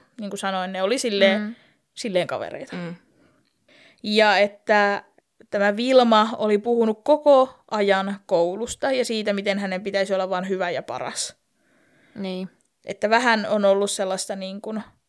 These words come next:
Speaker 2: Paineita suoriutua.
Speaker 1: Niin, kuitenkin.
Speaker 3: Niin, ja niinku, et onko hän, hän on ollut vähän niinku obsessiivinen persoonallisuus muutenkin,
Speaker 1: Niin.
Speaker 3: niinku, että, et ensin se on ollut siihen koulutyöhön,
Speaker 1: Mm.
Speaker 3: ja sitten onkin tullut joku kiinnostuksen kohde.
Speaker 2: Niinpä.
Speaker 1: Mm,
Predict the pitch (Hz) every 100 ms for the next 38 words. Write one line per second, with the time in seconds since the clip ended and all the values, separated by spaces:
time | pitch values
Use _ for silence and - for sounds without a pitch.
0 | _ _ _ _ _ _ _ _ _ _
1 | - 220 202 214 233 220 220 320 320 208
2 | 175 - - - 214 180 180 196 - 208
3 | 202 196 190 185 - 196 - _ _ _
4 | - 190 202 202 196 196 196 190 190 190
5 | 185 175 175 170 185 - 185 185 165 170
6 | 165 190 175 175 165 165 175 165 202 196
7 | 175 196 - 185 170 165 - 165 170 170
8 | - - 180 185 175 170 - _ 165 165
9 | 151 165 165 160 226 240 233 233 226 220
10 | 220 233 233 - - - _ 196 202 202
11 | 175 165 165 - 151 147 113 - 151 -
12 | _ _ _ - 220 240 240 - 233 -
13 | 226 208 220 208 220 220 - _ 196 254
14 | 214 196